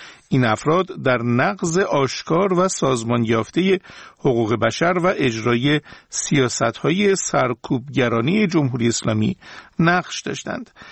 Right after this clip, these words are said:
در سال دو هزار و دوازده، کانادا جمهوری اسلامی را در فهرست حکومت‌های حامی تروریسم قرار داد و از آن زمان تا کنون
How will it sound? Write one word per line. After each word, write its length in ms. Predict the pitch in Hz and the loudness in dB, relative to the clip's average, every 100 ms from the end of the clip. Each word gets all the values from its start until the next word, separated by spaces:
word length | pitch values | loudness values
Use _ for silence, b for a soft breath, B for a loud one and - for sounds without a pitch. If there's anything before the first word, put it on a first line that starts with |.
| B B B B - | B B B B 0
در 120 | 175 | 0
سال 260 | 147 147 143 | 2 0 2
دو 120 | 143 | 2
هزار 280 | 135 120 127 | 2 2 2
و 40 | |
دوازده، 600 | 123 117 117 113 151 180 - | 2 0 0 0 0 0 -2
کانادا 640 | 147 127 107 120 147 175 | 0 0 2 2 2 0
جمهوری 380 | 165 135 120 120 | 2 2 2 0
اسلامی 320 | - 123 117 | 0 0 2
را 100 | 135 | 2
در 160 | 139 139 | 2 -2
فهرست 520 | - 120 110 120 151 | 0 0 0 -2 2
حکومت‌های 680 | 123 113 120 113 127 123 135 | 0 0 -2 -2 0 0 0
حامی 420 | 123 117 113 110 | 0 2 2 0
تروریسم 540 | - 113 113 196 214 - | 0 0 2 0 -2 -2
قرار 300 | 165 143 139 | 0 2 0
داد 280 | 147 180 190 | 0 0 0
و 40 | |
از 220 | - 120 | -2 0
آن 100 | 117 | 0
زمان 320 | 113 117 117 | 0 0 0
تا 160 | 113 139 | 0 -2
کنون 320 | - 185 226 | 0 2 0